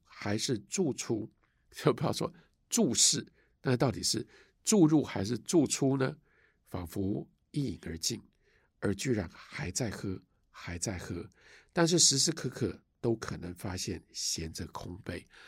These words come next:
哎，好漂亮的一个比喻，说那么迷人的一个景色，我在那里看，就好像在喝东西，一直喝，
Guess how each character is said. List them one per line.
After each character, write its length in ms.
哎， 140
好 200
漂 180
亮 180
的 140
一 60
个 260
比 180
喻， 280
说 300
那 100
么 100
迷 160
人 200
的 80
一 20
个 100
景 200
色， 280
我 140
在 140
那 100
里 100
看， 300
就 120
好 140
像 160
在 120
喝 220
东 220
西， 280
一 60
直 120
喝， 280